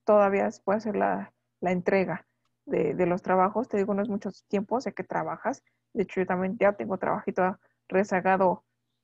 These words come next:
profesional y aparte revisar también esta parte de las tareas de ustedes.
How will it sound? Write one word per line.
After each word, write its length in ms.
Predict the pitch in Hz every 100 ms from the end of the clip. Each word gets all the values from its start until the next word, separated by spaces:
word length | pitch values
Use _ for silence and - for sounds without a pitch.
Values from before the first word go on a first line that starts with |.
| _ _ _ _
profesional 720 | 190 185 185 - 202 214 247
y 80 | 233
aparte 360 | 185 185 - 196
revisar 480 | 185 175 - 196 -
también 380 | 190 190 190 - _ _
esta 240 | - 202 196
parte 300 | 196 180 196
de 60 |
las 200 | 170 175
tareas 320 | - 175 190 190
de 80 |
ustedes. 480 | 180 196 190 349 -